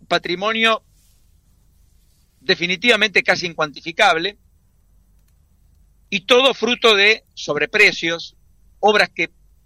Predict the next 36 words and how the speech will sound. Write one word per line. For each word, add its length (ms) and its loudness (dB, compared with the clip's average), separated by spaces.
empezaban 540 0
pero 160 0
no 100 -2
concluían 520 0
pese 240 0
a 40 0
que 80 -8
se 140 -8
pagaban, 500 4
que 120 -4
se 140 0
pagaban 420 2
antes 400 0
incluso 380 -4
que 100 -2
al 80 2
resto 360 0
de 120 -2
los 120 -2
proveedores 500 -2
de 80 -2
obra 160 0
pública. 520 -8
Demostró 460 0
ese 160 0
informe 460 0
de 80 2
Iguacel 560 0
que 120 -2
mientras 440 -4
el 100 0
resto 260 -2
reclamaba 600 0
pagos 340 0
al 120 -2
Estado 460 2